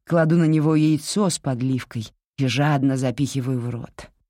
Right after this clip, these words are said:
Сначала я ощущаю текстуру. Кусочек блинчика и мягкое яйцо. А затем фейерверк вкуса и ароматов. Изумительно.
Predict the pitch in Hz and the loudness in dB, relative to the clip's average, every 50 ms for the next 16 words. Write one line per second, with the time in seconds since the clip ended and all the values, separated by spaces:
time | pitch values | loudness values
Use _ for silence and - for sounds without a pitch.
0 | _ _ _ _ _ _ _ _ _ - - 165 135 120 - - 165 156 156 147 | _ _ _ _ _ _ _ _ _ -4 -2 0 0 0 0 0 0 2 2 2
1 | 135 131 131 135 127 120 - - 123 - - - 135 123 120 117 113 - 127 123 | 0 0 2 0 0 0 -2 -4 -4 -4 -4 -4 -2 -2 -2 -4 -4 -6 -10 -8
2 | - - - _ - 131 - - - - _ _ _ _ _ _ _ _ _ _ | -8 -14 -14 _ -12 -12 -12 -12 -16 -18 _ _ _ _ _ _ _ _ _ _
3 | _ _ _ _ _ _ _ _ _ _ - 143 135 - 143 127 - 127 113 123 | _ _ _ _ _ _ _ _ _ _ -4 -4 -2 -2 -2 -2 -2 -4 -4 -2
4 | 127 139 156 170 160 - - 123 - 131 123 120 120 131 131 123 - - - 127 | 0 0 2 0 0 -2 -4 -6 -4 -2 -2 0 0 0 0 -2 -4 -6 -8 -6
5 | 123 120 117 117 120 117 110 113 - - - - - 104 - _ _ _ _ _ | -6 -6 -4 -6 -6 -6 -8 -10 -16 -14 -12 -10 -12 -12 -12 _ _ _ _ _
6 | _ _ _ _ _ _ - 123 120 120 139 147 147 - 214 220 202 185 170 151 | _ _ _ _ _ _ -6 -4 -4 -2 -4 -4 -6 -4 -4 -2 -2 -2 -2 -4
7 | 143 _ _ _ _ _ _ _ _ _ _ _ - - - 143 143 139 139 131 | -6 _ _ _ _ _ _ _ _ _ _ _ -18 -8 -4 -2 0 0 0 0
8 | 135 123 117 120 113 101 104 110 - - - - - - 127 123 - - 120 113 | 0 -2 -2 -2 -4 -4 -4 -6 -10 -14 -14 -14 -8 -6 -6 -6 -4 -4 -2 -2
9 | 107 104 101 104 104 107 - - - - 117 - - - _ _ _ _ _ _ | -2 -2 -4 -4 -6 -6 -6 -10 -12 -14 -16 -16 -16 -20 _ _ _ _ _ _
10 | _ _ _ _ _ _ _ _ _ _ _ _ _ _ _ _ _ _ _ _ | _ _ _ _ _ _ _ _ _ _ _ _ _ _ _ _ _ _ _ _
11 | _ _ - 185 185 190 175 151 139 156 170 160 160 160 151 143 - - - 131 | _ _ -2 0 2 2 2 2 2 0 0 2 2 0 0 -2 -4 -6 -10 -8
12 | 131 135 151 151 147 131 | -8 -8 -8 -8 -10 -12